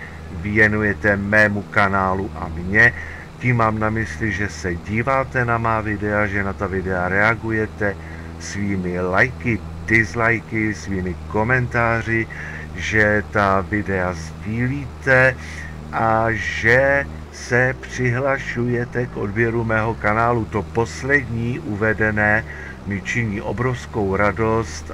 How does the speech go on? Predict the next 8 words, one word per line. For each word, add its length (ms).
ale 440
strašlivě 720
moc 460
vám 440
děkuju 640
za 240
všechnu 600
podporu, 760